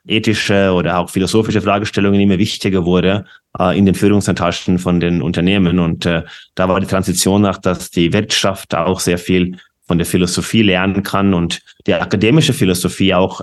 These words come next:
zu einer Art denkerische Praxis, also eine praktische, anwendbare Philosophie werden muss,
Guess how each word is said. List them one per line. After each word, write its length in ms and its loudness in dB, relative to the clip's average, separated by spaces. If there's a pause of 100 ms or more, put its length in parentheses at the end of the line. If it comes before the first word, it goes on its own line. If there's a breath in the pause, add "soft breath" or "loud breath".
zu 100 -2
einer 160 2
Art 160 -2
denkerische 440 2
Praxis, 600 -4
also 140 -2
eine 140 2
praktische, 580 -4
anwendbare 760 2
Philosophie 580 -2
werden 580 0 (200 loud breath)
muss, 560 2